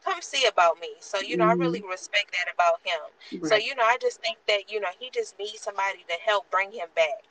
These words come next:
Speaker 1: So that's all that is, you know, as far as, you know, Kanye goes, you know, depression is real, y'all. You know, what people go through, you know, it's, it's real.
Speaker 2: Mm-hmm. You know what else, too? A lot of people don't realize, you know, even though Kanye lost his mom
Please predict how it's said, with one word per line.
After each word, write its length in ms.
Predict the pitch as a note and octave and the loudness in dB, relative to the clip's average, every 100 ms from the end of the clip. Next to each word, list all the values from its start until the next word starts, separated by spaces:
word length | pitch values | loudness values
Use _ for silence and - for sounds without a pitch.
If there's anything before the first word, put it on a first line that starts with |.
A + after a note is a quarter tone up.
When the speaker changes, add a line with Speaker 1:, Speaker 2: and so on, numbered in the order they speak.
| - - | -20 -16
Speaker 1:
So 160 | - F#4 | -6 -2
that's 240 | F4 F4+ E4+ | 0 0 4
all 140 | A#3+ | 4
that 180 | F#3 F#3 | 2 -2
is, 460 | E3+ E3 E3 E3+ - | -4 -6 -8 -12 -10
you 100 | G#3+ | -4
know, 140 | G3+ F3 F3+ | 0 0 0
as 140 | - | -4
far 140 | F#3+ F#3 F3 | 2 4 4
as, 120 | G3+ | 0
you 80 | G#3 | -6
know, 140 | F3 | -6
Kanye 580 | - F#3+ F3+ F3 F3 F3+ F#3 | -6 -6 -4 -6 -8 -6 0
goes, 340 | F3 F3+ F3+ | 0 0 -4
you 60 | F#3 | -4
know, 160 | E3+ D#3+ - - | -2 -2 -6 -8
depression 500 | G3+ C4 D4 - G#3 | -4 -2 -2 -2 -10
is 140 | F#3 | -8
real, 300 | G3 G3+ E3 D#3+ | -4 -2 -2 -2
y'all. 360 | D#3 D3 C#3+ - _ - - - | -4 -4 -8 -12 _ -20 -20 -4
You 100 | - | 2
know, 120 | G#3 | 4
what 160 | F#3+ G#3+ | 4 0
people 260 | C#4+ - A3 | -2 -4 2
go 260 | G#3 A3 A3 | 4 4 2
through, 300 | A3+ A#3 A#3 A3 | -2 -2 -4 -8
you 100 | A#3 | -4
know, 120 | G3+ - | -2 0
it's, 200 | A#3 A#3 | -2 -2
it's 200 | B3+ C#4 | -8 -6
real. 420 | D#4 E4+ F3 - _ _ | -4 -2 -2 -6 _ _
Speaker 2:
Mm-hmm. 460 | F3 F3 F#3 F3 F#3 - - - - | -2 -2 -2 -6 -6 -12 -18 -18 -2
You 160 | G3 G#3+ | 4 6
know 120 | A3+ | 8
what 120 | A3+ | 8
else, 180 | A3 A3 - | 8 6 4
too? 280 | B3+ A#3+ - | 4 4 4
A 60 | |
lot 160 | F#3 A3+ | 6 6
of 60 | B3+ | 6
people 200 | C4 G#3+ | 4 4
don't 200 | F#3+ E3+ | 2 4
realize, 640 | F#3 F#3+ D#3+ D#3 D#3 - | 4 4 2 0 -4 -6
you 80 | F#3 | -6
know, 160 | D#3+ - | -4 0
even 300 | A#3+ C4 C4 | 4 6 6
though 160 | A#3 | 4
Kanye 540 | G#3 G#3+ G#3+ G#3+ G3 F#3 | 0 -2 0 4 4 4
lost 280 | F3 F#3+ G#3 | 2 2 0
his 200 | F#3+ - | -2 0
mom 580 | D#3+ E3+ F3+ F#3 F#3+ | 2 4 4 2 -4